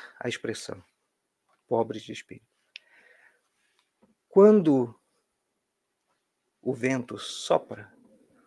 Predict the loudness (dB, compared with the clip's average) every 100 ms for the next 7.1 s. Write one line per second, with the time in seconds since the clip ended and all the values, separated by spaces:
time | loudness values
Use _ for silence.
0 | _ 0 2 2 0 -6 -6 -8 -10 -12
1 | -6 -4 -4 -6 -14 -16 _ _ _ _
2 | _ -16 -12 2 2 2 -10 -12 -18 _
3 | _ _ _ _ _ _ _ _ _ -12
4 | -8 -10 0 2 2 -4 -14 -20 _ _
5 | _ -12 -10 -10 -10 -14 -20 _ _ _
6 | -20 -6 -4 -4 -8 -6 -6 -6 -8 -8
7 | -14